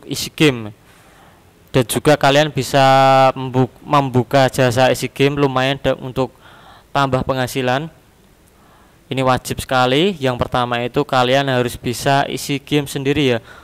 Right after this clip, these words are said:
terutama game bola itu ya. Untuk P S tiga paling mahal itu game bola. Untuk di wilayah saya ini Sragen, game bola itu satunya sek-, kisaran tiga puluh lima ribu sampai lima puluh ribu ini.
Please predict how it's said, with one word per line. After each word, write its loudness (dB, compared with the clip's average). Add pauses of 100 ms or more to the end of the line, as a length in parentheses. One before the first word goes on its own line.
(120)
terutama -2
game -2
bola 2
itu -4
ya. -2 (240)
Untuk -6
P -4
S -6
tiga -2 (400)
paling 0
mahal 0
itu 0
game -6
bola. -2 (480)
Untuk -2 (160)
di -2
wilayah 2
saya 0
ini -6
Sragen, -2 (480)
game -2
bola 2
itu 0 (720)
satunya -2
sek-, -16 (720)
kisaran 0
tiga -4
puluh -2
lima -2
ribu -6
sampai -2
lima -4
puluh -4
ribu -6
ini. -14